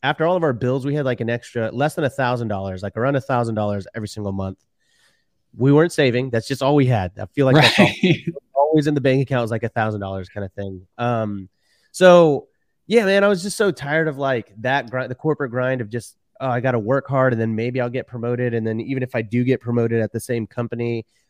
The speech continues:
Speaker 1: I'm only gonna get, like, a three thousand dollar raise or something." So I was always looking for new jobs. And towards the end of my advertising career, like, I started looking into Airbnb, and I was like, "Oh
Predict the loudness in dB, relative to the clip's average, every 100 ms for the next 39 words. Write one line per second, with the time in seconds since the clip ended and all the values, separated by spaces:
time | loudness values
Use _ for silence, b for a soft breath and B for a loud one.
0 | _ 0 0 2 0 0 -2 -4 -8 -4
1 | -2 0 0 -2 -4 -4 -4 -4 -4 -4
2 | -6 -8 -8 -4 -4 -4 -8 _ _ _
3 | 4 8 8 6 2 2 4 4 4 4
4 | 4 0 -6 -10 -4 0 2 0 -2 -8
5 | _ _ _ _ _ _ _ 0 2 2
6 | 0 0 0 0 0 -2 -4 -4 -4 -6
7 | -4 -2 -2 -6 -8 -10 -6 -4 -4 -6
8 | -8 -8 -6 -8 -8 -10 -6 -4 -2 0
9 | -2 0 0 2 0 -6 -6 -2 -2 -2
10 | -2 0 -2 _ _ _ _ _ 0 0
11 | 0